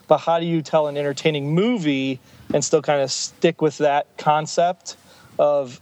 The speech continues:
Trek in the background? And so I obviously put Wrath of Khan as number one.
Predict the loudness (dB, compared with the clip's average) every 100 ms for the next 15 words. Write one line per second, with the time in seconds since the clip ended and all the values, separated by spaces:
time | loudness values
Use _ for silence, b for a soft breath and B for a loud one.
0 | -8 0 0 0 -2 -4 -2 0 2 2
1 | -2 -2 -2 0 -2 -4 -2 -2 0 0
2 | 2 0 -4 B B B 0 2 0 -2
3 | 0 -2 0 0 0 -2 -2 -6 0 0
4 | 0 -2 -4 -2 0 0 0 -4